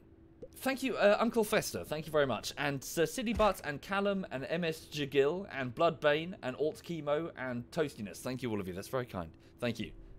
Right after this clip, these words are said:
Apologies if I missed you before. Um, right, so the battleships are currently looking for each other, I assume.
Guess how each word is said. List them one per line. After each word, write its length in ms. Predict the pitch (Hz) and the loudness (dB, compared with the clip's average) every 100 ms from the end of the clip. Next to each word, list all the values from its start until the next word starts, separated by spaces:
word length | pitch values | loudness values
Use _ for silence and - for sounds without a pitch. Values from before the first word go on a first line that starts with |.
| - | -12
Apologies 520 | 92 120 107 107 104 | 0 2 2 -2 -4
if 60 | 104 | -4
I 20 | |
missed 220 | 104 - | -4 -4
you 60 | 101 | -6
before. 280 | 95 85 76 - - - - - - - - 135 | -4 -8 -8 -16 -20 -20 -20 -20 -20 -20 -2 6
Um, 300 | 143 147 - | 8 8 4
right, 280 | 175 139 - | 2 4 2
so 440 | - 147 143 143 | 4 8 8 6
the 160 | - 139 | 0 -4
battleships 500 | 160 170 143 160 135 | -4 -4 -2 -2 -2
are 40 | |
currently 280 | 139 131 101 | -2 -2 0
looking 260 | 117 - 110 | -2 -2 -6
for 160 | - | -2
each 280 | 107 113 - | -2 0 4
other, 340 | 113 85 78 - | 4 2 -6 -8
I 120 | 92 | -8
assume. 600 | 90 - 92 78 92 | -8 -8 -8 -8 -8